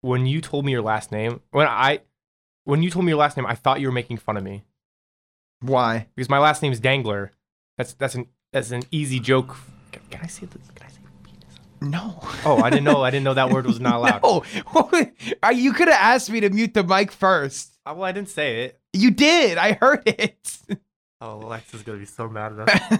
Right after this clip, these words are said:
Speaker 1: us.
Speaker 2: <laughs> It's the last show.
Speaker 1: Okay. <laughs>
Speaker 2: I'm not saying say it again.
Speaker 1: Oh, uh,
Speaker 2: but
Speaker 1: I
Speaker 2: it is
Speaker 1: say it loud.
Speaker 2: <laughs>
Speaker 1: Well,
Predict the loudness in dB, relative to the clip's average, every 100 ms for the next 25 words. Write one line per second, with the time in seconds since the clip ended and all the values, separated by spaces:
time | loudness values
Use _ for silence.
0 | 0 -4 -4 _ -2 0 0 0 -2 -4
1 | -8 -6 -8 _ _ -6 -6 -8 -10 -12
2 | -12 -14 -18 -20 -20 -20 _ 2 6 6
3 | 4 2 2 0 -2 -2 -2 0 6 6
4 | 6 2 -2 -4 -6 0 2 2 2 0
5 | 2 4 2 2 4 4 2 0 -2 -4
6 | -4 -4 0 2 2 2